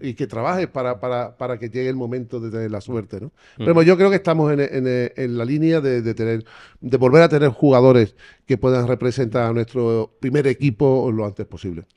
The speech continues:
Speaker 2: Eso siempre es buena noticia. Yo, mm, que suelo seguir mucha, muchos deportes, mucha disciplina, aunque es cierto que el bádminton de las que tengo un poquito más en la recámara,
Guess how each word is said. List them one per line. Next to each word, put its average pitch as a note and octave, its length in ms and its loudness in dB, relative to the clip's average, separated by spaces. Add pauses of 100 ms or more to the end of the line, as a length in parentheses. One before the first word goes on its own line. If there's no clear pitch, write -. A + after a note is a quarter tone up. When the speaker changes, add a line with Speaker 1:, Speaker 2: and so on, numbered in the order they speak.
Speaker 2:
Eso A2 320 -4
siempre A#2 340 0
es G2 60 0
buena G2 160 -4
noticia. F2+ 520 -6
Yo, G#2 580 -4
mm, A2 300 -8 (280)
que - 120 -12
suelo A2+ 260 -4
seguir A2 260 -4
mucha, G#2+ 400 -4
muchos G#2 320 -6
deportes, A2 380 -4
mucha G2+ 180 -6
disciplina, G#2 420 -4
aunque F#2+ 180 -8
es - 60 -12
cierto A2+ 280 -6
que F#2+ 60 -6
el F#2 80 -6
bádminton G2+ 320 -6
de G2+ 60 -4
las G2 100 -6
que G#2 100 -8
tengo G#2+ 160 -8
un G#2 80 -10
poquito G2+ 300 -8
más G2+ 300 -8
en G2 120 -8
la F#2+ 60 -8
recámara, G2+ 540 -6